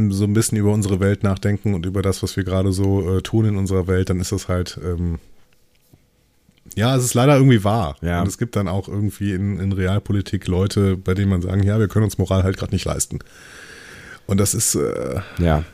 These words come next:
Speaker 2: schwierig.
Speaker 1: das, das tut mir wirklich in der Seele weh.
Speaker 2: Ja.
Speaker 1: So. Und deswegen, ich finde das gerade so hochaktuell, diesen Satz, deswegen
Speaker 2: Ja.
Speaker 1: ist der so, der ist in meinen Kopf gerammt worden wie ein
Speaker 2: <laughs>
Speaker 1: Schwert und ich hab irgendwie,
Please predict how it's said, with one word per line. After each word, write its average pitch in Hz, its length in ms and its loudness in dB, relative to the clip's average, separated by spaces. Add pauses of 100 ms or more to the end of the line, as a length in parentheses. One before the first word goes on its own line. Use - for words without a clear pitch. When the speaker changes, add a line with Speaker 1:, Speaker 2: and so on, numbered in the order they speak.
(160)
Speaker 2:
schwierig. - 480 -4 (1160)
Speaker 1:
das, - 200 -10
das - 220 -8
tut 117 160 0
mir 107 340 4
wirklich 117 420 0
in 110 80 0
der 95 140 4
Seele 101 380 2
weh. 95 220 -2 (120)
Speaker 2:
Ja. 82 240 -6
Speaker 1:
So. 78 160 -10 (720)
Und 90 120 -4
deswegen, 95 360 -2
ich 87 120 -6
finde 120 180 0
das - 180 -2
gerade 104 220 4
so 117 140 6 (100)
hochaktuell, 120 600 2
diesen 95 220 -2
Satz, 98 260 -2
deswegen 101 500 -2
Speaker 2:
Ja. 95 140 2
Speaker 1:
ist - 200 -4
der 98 140 2
so, 98 380 -2 (280)
der 95 120 -2
ist - 140 -6
in - 120 -4
meinen 101 200 0
Kopf - 340 -6 (1000)
gerammt 107 500 0
worden 110 380 2
wie 107 80 2
ein 98 160 0
Speaker 2:
<laughs> - 0 -
Speaker 1:
Schwert 107 440 0
und 95 200 -6
ich - 180 -8
hab 98 160 -6
irgendwie, 107 460 -6